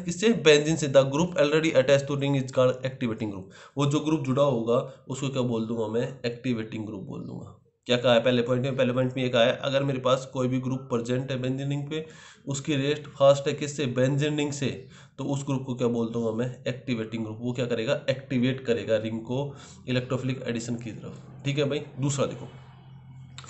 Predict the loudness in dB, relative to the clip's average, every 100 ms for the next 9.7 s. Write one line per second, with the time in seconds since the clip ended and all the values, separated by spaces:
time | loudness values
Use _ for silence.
0 | -8 -8 -14 -20 -10 -4 -4 -4 -8 -6
1 | 0 2 2 2 2 0 -2 -16 -4 -2
2 | 2 4 4 4 2 -2 -2 -4 4 4
3 | 4 2 2 4 4 4 2 2 2 4
4 | 4 4 4 0 0 -2 -4 -4 -4 -2
5 | 0 -2 -4 -6 0 0 2 0 4 6
6 | 6 4 0 2 2 2 0 -8 -10 -20
7 | _ -2 2 2 2 0 2 0 -2 -4
8 | -4 -4 -2 -2 -2 -2 -4 -6 -8 -6
9 | -4 0 2 0 -2 -4